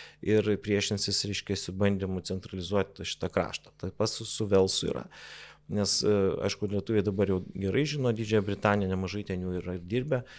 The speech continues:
bet šiaip Velsas, jisai iš principo yra netgi kitos kultūros kraštas.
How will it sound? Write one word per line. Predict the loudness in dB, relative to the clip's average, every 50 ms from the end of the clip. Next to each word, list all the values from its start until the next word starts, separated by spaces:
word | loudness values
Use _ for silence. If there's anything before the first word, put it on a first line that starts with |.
| -20 -20 -16 -10 -6
bet | -4 -4 0
šiaip | 2 0 0 2 2
Velsas, | 2 4 4 2 2 0 0 2
jisai | 2 2 2 2 2 2
iš | 2 0 0
principo | 0 0 2 2 2 0 0 2 2 4
yra | 4 6 6 6 6 6 4 2
netgi | -2 -4 -4 0 2 2 2 2 0 -2 -2 -2 -2
kitos | -4 -6 -2 2 2 2 2 0
kultūros | -4 -6 -4 -2 -2 0 0 0 0
kraštas. | 0 2 2 2 0 -4 -12 -16 -20